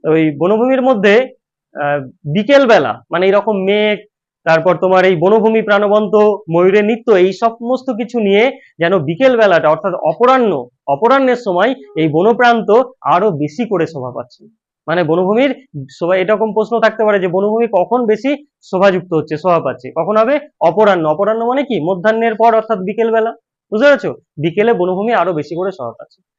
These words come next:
তো মূলত এই বর্ণনাগুলো আছে। দুটো একটা কথা আমরা যখন আবার টেক্সটগুলো পড়বো, তখন বিস্তারিত পাবো। তো একটা প্রাকৃতিক দৃশ্য এই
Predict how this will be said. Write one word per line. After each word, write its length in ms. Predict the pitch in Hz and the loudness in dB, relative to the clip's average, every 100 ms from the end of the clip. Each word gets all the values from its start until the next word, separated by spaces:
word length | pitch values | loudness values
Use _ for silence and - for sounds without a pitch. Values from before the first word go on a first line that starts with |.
| _ - | _ -4
তো 80 | 208 | 0
মূলত 280 | 208 233 247 | 2 4 4
এই 140 | 233 | 4
বর্ণনাগুলো 520 | 214 233 233 220 240 | 2 2 0 2 2
আছে। 300 | 208 202 277 | 2 0 -4
দুটো 240 | 190 196 214 | -2 2 2
একটা 220 | 214 214 | 2 0
কথা 180 | 208 220 | 0 -2
আমরা 180 | 214 214 | -2 -2
যখন 200 | 208 214 | -2 0
আবার 220 | 196 208 208 _ _ | 2 0 -2 _ _
টেক্সটগুলো 500 | 233 240 - 233 226 214 | 2 2 -2 0 0 2
পড়বো, 440 | 180 180 277 - - | 0 0 -2 -4 -4
তখন 300 | 165 214 202 | -2 0 -2
বিস্তারিত 400 | 180 180 196 202 | -4 -2 -2 -2
পাবো। 480 | 190 175 202 285 - _ 180 | 0 0 0 -4 -8 _ -2
তো 20 | |
একটা 280 | 170 170 233 254 - | -2 2 2 2 0
প্রাকৃতিক 500 | 180 175 190 226 285 208 | 2 2 2 -2 -2 0
দৃশ্য 240 | 214 - 139 120 _ - | -4 -4 -10 -10 _ -2
এই 180 | 202 | 0